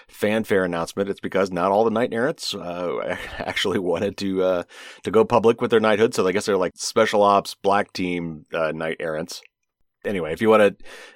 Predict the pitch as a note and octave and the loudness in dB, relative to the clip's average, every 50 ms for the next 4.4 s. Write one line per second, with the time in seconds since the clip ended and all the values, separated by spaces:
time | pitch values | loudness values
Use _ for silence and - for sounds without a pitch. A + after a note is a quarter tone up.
0 | - F2 F2+ E2 E2+ G2 A#2 A2+ A2+ A#2 G#2+ A2+ G#2+ G#2 G2 F2+ - G#2 G2 F2 | -8 -6 -4 -4 -2 0 2 2 2 2 2 2 2 2 0 0 0 -2 -4 -2
1 | - F#2+ F2+ - G2 E2+ E2 D#2 D2 - D#2+ D#2 D2+ D2+ D2+ C#2 - - - - | -2 -4 -4 -2 -4 -4 -4 -6 -8 -6 -6 -6 -6 -6 -10 -12 -16 -18 -18 -18
2 | C#2+ C#2+ C#2 C#2 D2+ F2+ E2 F2+ E2 D#2+ - - F#2 E2 G2 A#2 A#2 G#2+ F#2 D#2+ | -16 -14 -14 -14 -12 -12 -10 -10 -10 -10 -10 -12 -8 -2 0 0 0 0 -2 -8
3 | F2+ F2+ G#2+ C3 D3+ C#3 G#2+ G2+ F#2+ F#2 G2 F2+ F2 A2+ G#2 - - E2 D#2 D#2+ | -2 2 4 4 4 4 4 4 2 2 2 0 0 0 -2 0 -2 -2 -2 -2
4 | D#2+ F2+ G2+ G2+ F#2 E2+ - | 0 2 2 2 2 2 -2